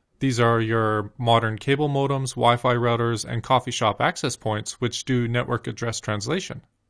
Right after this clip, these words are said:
They will add connections to some type of nat connection or session table, like so. Same goes for connections to work or school.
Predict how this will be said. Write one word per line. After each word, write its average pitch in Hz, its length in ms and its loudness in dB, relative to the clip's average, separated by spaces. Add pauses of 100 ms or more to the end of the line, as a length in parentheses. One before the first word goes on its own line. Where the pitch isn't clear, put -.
(340)
They 151 160 2
will 214 160 0
add 190 180 -2
connections 139 500 -4
to 135 120 0
some 120 240 2
type 117 220 0
of 104 120 -2
nat 113 500 0
connection 117 600 -4
or 120 140 -2
session 185 380 -2
table, 104 440 -6
like - 220 -8
so. - 340 -2 (240)
Same 170 240 0
goes 123 260 2
for 123 140 -4
connections 117 560 -2
to 110 100 -2
work 101 460 -2
or 117 140 -2
school. 160 480 -4